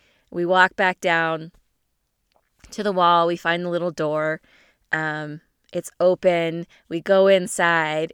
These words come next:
walk actually into a wall. It was the coolest thing. Um, I know that sounds silly, but we walked into the wall,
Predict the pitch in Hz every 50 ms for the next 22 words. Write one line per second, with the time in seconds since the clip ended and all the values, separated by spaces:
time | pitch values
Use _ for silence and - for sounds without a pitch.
0 | _ _ 175 180 196 185 - - - - 214 226 254 247 - - 269 269 277 269
1 | - 247 254 247 254 240 - 247 240 233 220 214 196 196 196 190 175 160 - -
2 | 180 180 170 190 202 196 180 185 202 185 - - 208 202 202 196 185 - - 175
3 | 165 151 147 - - - - _ _ _ _ _ - 185 180 175 170 165 160 151
4 | - 165 165 160 156 147 156 - - - 151 151 147 - - 165 151 147 147 151
5 | - 180 180 - - 190 185 196 196 190 - - - 214 208 208 214 214 196 190
6 | 196 190 190 185 185 185 185 185